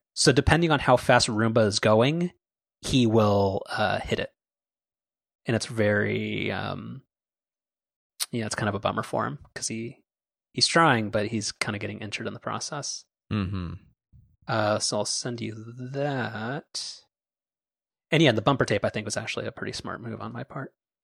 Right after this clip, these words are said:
Speaker 1: Um, 'cause yeah, he, he, he, uh, Roomba will, will get some speed and, um, not always, uh, the best for your walls or stuff. Just 'cause I also do have, um, like, a little box that collects wires underneath my, uh,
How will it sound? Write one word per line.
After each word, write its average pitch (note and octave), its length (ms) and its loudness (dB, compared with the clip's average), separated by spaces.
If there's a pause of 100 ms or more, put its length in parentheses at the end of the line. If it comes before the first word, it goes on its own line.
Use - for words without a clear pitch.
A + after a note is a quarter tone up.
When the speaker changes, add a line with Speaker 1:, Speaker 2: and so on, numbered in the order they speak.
(320)
Speaker 1:
Um, A2+ 600 6 (440)
'cause C#3 100 4
yeah, G#3+ 120 6
he, E3 260 0
he, D#3+ 560 -2
he, D3+ 180 -2
uh, A#2+ 360 6
Roomba E3+ 340 2
will, A2 180 0
will A2+ 440 0 (360)
get - 140 4
some - 120 -6
speed - 440 -4 (640)
and, G#2 540 -4
um, G#2 500 -8 (500)
not G#2 300 0
always, G#2 640 -4
uh, G#2 400 0
the - 80 -8
best - 280 0
for - 120 -2
your G2+ 140 -2
walls G2+ 400 0
or B2 120 4
stuff. - 220 2
Just - 160 0
'cause F3+ 60 4
I D3+ 80 8
also C#3+ 260 4
do A2 220 0
have, G#2 360 0
um, G2+ 540 -4 (1500)
like, C3+ 100 6
a D3 40 4
little C3 160 6
box A2+ 420 4
that - 160 0
collects - 360 0
wires A#2 520 4
underneath A2+ 340 0
my, A2+ 320 2
uh, A#2 400 2